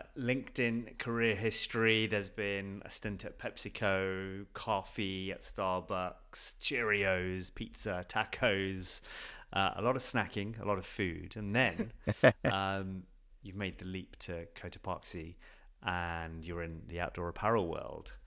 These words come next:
Speaker 1: How's that shift been for you? How's it all going, uh,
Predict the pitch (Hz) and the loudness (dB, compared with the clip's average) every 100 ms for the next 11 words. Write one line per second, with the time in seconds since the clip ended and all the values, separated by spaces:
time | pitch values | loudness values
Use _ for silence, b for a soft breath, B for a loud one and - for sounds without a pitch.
0 | b b - 127 104 120 - - - - | b b 2 4 6 4 4 2 -2 -6
1 | 80 82 87 78 78 78 78 107 104 - | -4 -2 -2 -2 -4 -6 -2 0 0 -2
2 | 98 92 - 104 98 87 82 85 92 107 | -4 -4 2 4 6 4 -2 -6 -8 -8
3 | 92 87 87 | -4 -4 -4